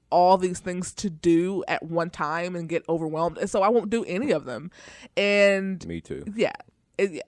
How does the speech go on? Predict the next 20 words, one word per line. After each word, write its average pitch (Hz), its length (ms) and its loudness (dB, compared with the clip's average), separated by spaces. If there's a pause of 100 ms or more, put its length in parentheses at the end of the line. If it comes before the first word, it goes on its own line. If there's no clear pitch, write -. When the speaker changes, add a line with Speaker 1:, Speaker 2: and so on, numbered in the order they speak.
(120)
Speaker 1:
and 208 160 0
the 208 80 6
G 233 200 0
T 254 200 0
D 180 580 -6 (120)
thing 175 280 0
is, 165 140 -4
like, 160 460 -2 (340)
it'll 202 200 6
help 190 240 2
you, 180 160 0
like, 156 260 -2
break 165 200 2
down, 156 300 -6
like, 131 300 -10 (320)
"I 190 80 0
gotta 208 180 4
wash 185 260 4
my 180 160 -2
clothes." 147 480 -4